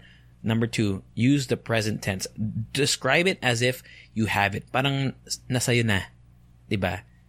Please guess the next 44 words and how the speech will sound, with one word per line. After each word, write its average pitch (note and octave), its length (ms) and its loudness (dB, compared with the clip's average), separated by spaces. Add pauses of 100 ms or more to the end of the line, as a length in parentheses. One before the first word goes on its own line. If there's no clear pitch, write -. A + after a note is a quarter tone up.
(100)
So - 120 -4
you A#2 200 2
affirm D3+ 360 2
that B2+ 140 2
it's A2 160 -4
really, B2+ 300 2
it's - 280 -4
yours. A2+ 420 2
Even D#3+ 200 2
though, G3 160 4
let's E3+ 200 0
say G#3+ 80 2
you G#3 60 0
don't G#3 160 2
even F3 160 2
have C3 260 4
it E3 120 2
right F3+ 160 2
now, F#3 240 2 (480)
you A#2+ 100 0
say, C3 440 2 (600)
uh, A2 220 0 (120)
"I C#3 180 2
am D3 180 4
in, A#2 360 0
I C3+ 360 2
am B2 420 2 (480)
driving C3 640 2 (500)
my G#2+ 220 0
new A2+ 420 2 (720)
Porsche." G2 420 -2
Not, D3+ 300 2
"I C3 300 2
am A2 240 0
going A#2+ 360 0
to C3+ 100 -2
get C3+ 280 0
a C3+ 120 0
new C3+ 180 -2
Porsche." - 360 -4
Sorry G#2+ 240 2
about G2 200 0
that G2 180 -2
earlier. F#2+ 440 -2